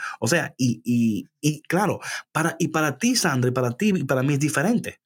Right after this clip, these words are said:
Porque tú, por ejemplo, Sandra, tiene, tiene una casa llena de, de, de personas,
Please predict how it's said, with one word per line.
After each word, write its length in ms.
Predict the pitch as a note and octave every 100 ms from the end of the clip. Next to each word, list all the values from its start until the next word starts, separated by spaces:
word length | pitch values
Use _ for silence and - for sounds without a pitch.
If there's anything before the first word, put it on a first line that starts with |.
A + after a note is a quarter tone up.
| _
Porque 280 | - B2+ B2
tú, 180 | - F#3+
por 120 | G3+
ejemplo, 220 | D#3+ D#3+ C3+
Sandra, 320 | C3+ C#3+ D3+
tiene, 240 | B2+ B2+
tiene 320 | B2+ A2+ A#2+ -
una 220 | A#2+ A2+
casa 200 | A#2+ C3
llena 280 | E3 G#3+ A#2+
de, 120 | A2 G#2+ G2
de, 160 | G#2+
de 100 | G#2
personas, 560 | G#2+ A2 - - - -